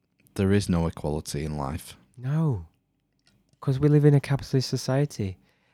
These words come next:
Speaker 2: And as a species, there's no equality. There's always someone stronger than you or in different ways better than you.
Speaker 1: Yeah.
Speaker 2: In the same way I'm better than someone
Speaker 1: This
Speaker 2: else
Speaker 1: is
Speaker 2: in some
Speaker 1: why,
Speaker 2: ways.
Speaker 1: going back to Jordan Peterson,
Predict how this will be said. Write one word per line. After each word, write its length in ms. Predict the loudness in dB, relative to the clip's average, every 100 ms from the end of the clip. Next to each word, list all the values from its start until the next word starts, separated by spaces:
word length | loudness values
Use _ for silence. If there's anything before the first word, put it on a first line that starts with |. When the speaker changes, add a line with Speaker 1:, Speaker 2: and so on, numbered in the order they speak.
| -6
Speaker 2:
And 140 | 0 2
as 140 | 2
a 80 | 0
species, 580 | 4 4 6 2 0 -2
there's 140 | -2
no 140 | -2
equality. 680 | -2 -2 -4 -4 -8 -12 -12 _ _ _ _ _ _ _
There's 160 | -6 0
always 160 | 0 0
someone 240 | 0 -2
stronger 400 | 0 0 2 2
than 180 | 0 0
you 160 | 0
or 160 | 0 0
in 400 | -2 -4 -4 -2
different 300 | -2 -2 -2
ways 220 | 0 -2
better 260 | -2 -4 -4
than 200 | -6 -8
you. 180 | -10 -12 _ _ _ -12
Speaker 1:
Yeah. 260 | -10 -10 -14 _
Speaker 2:
In 80 | -20
the 60 | -6
same 240 | -2 0
way 100 | 0
I'm 240 | 0 0
better 260 | 0 -2 0
than 140 | -4
someone 200 | -4 -2
Speaker 1:
This 100 | 0
Speaker 2:
else 140 | 0 0
Speaker 1:
is 60 |
Speaker 2:
in 60 | 2
some 80 | 4
Speaker 1:
why, 120 | 6 4
Speaker 2:
ways. 380 | 2 -2 -16 -20 _ _
Speaker 1:
going 180 | -10 -6
back 160 | -6 -6
to 120 | -8
Jordan 300 | -4 -4 -4
Peterson, 560 | -2 -2 0 2 2